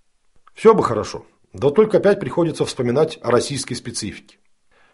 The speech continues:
Помимо тех, кто принял реформы, в основном это городские слои, чиновничество, купечество, профессура, и тех, кто реформы не принял, огромная масса дворян – отлученных от дарового крестьянского труда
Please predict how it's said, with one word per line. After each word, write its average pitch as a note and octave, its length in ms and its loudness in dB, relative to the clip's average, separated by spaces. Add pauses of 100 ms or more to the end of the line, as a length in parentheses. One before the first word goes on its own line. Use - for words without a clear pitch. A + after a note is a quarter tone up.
(120)
Помимо F3+ 300 4
тех, - 480 -2
кто E3 160 2
принял F3+ 400 2
реформы, A2 520 -8 (520)
в C#3 140 -4
основном F#3+ 400 4
это B2+ 300 4
городские B2 460 0
слои, D#3+ 540 -2
чиновничество, B2+ 720 2
купечество, C3+ 680 -4
профессура, - 640 -6 (440)
и D#3+ 120 -2
тех, D3+ 260 2
кто C3 120 -2
реформы C#3 380 4
не G#3+ 160 4
принял, G2+ 420 -8 (540)
огромная F3+ 440 4
масса D3 240 0
дворян – C3 420 0 (320)
отлученных D3+ 640 2
от G2+ 80 -4
дарового C3+ 420 4
крестьянского A#2 640 -2
труда F3+ 420 -2